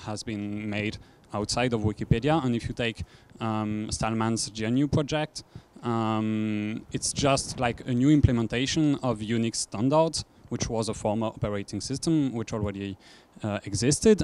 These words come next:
And, um, like, of course, Stallman asked people, uh, contributing to G N U to, to code it differently when they try to implement a function which was in Unix, so they, they won't be attacked by,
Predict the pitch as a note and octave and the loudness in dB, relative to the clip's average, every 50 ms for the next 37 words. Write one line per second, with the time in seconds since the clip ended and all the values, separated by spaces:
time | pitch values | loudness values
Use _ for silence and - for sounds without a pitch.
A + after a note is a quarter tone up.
0 | - C3+ B2 A#2+ A#2 A2+ - - B2 A#2 A2 A2 G#2+ G#2+ G#2+ G#2+ G#2 G2+ - - | 4 4 4 4 4 2 2 2 2 4 4 4 2 2 2 2 0 -2 -4 -8
1 | - - - - - - _ _ - A#2+ A2+ G#2+ - - - _ _ _ _ - | -16 -20 -20 -20 -20 -20 _ _ 4 4 4 4 2 -4 -14 _ _ _ _ 8
2 | C3+ B2+ - - C#3+ D3 C#3 - - C3 A2+ A#2+ B2 A#2 A#2 A#2 A#2 - A#2+ A#2 | 8 10 12 10 10 10 8 6 2 2 4 6 6 6 6 4 4 4 4 4
3 | A2+ A#2 - - - - - - - _ _ _ _ _ - A#2+ - - A#2 A#2 | 4 4 2 0 -2 -2 -4 -6 -6 _ _ _ _ _ 0 2 4 4 4 4
4 | A2+ A2+ A2 G#2+ G#2 - A#2 A2 - A#2 G#2+ A2 A#2 - C3 B2+ A#2+ - - A2 | 4 4 2 0 0 0 0 0 0 0 0 0 2 2 2 2 2 2 0 2
5 | A2+ A2+ G#2 G#2 G#2+ A2 B2 B2+ - - B2 A#2 A2 G#2+ G2+ - - - - - | 2 2 2 2 4 4 4 4 2 2 0 0 2 0 -2 -4 -6 -14 -20 -20
6 | _ _ - - - - A#2+ A2 A#2 A2+ G#2+ G#2+ A2+ A2+ - C#3 C3+ A#2+ C#3 C#3 | _ _ -8 0 4 4 4 4 4 0 0 0 6 8 8 8 8 6 4 4
7 | C3 B2+ B2 A#2+ A2+ A2+ - - A#2 A2 G#2+ - A#2+ A#2 A2 A#2 A#2+ A2 A#2 A#2 | 4 4 4 4 4 4 4 4 4 2 2 0 -2 0 0 0 2 2 2 2
8 | A2+ A2+ A2+ A2+ A2+ - - A#2+ - - A2+ A2 - - A#2+ A#2 A2+ - - - | 2 2 0 0 -2 -2 -2 -2 -2 -2 -2 -2 -2 -2 -2 -2 -2 -2 -2 -2
9 | B2+ A2 A2 G#2 A2+ G#2+ G#2+ G#2+ A2+ A#2+ B2+ B2+ B2 - - A#2+ A#2 G#2 G#2 G#2 | -2 -2 0 0 -2 -2 0 2 2 2 2 2 0 -2 0 0 0 0 -2 -2
10 | G2+ A2 G#2+ G#2+ G2+ A2+ G#2+ A2 A2 A2 G#2+ A2+ A2 G#2+ G#2+ - A#2+ G#2 - - | -2 -2 -2 -2 0 0 0 2 2 0 0 -2 -2 -4 -2 -2 -2 -2 -2 -4
11 | - - A2 G#2 G#2 | -6 -4 -4 -4 -4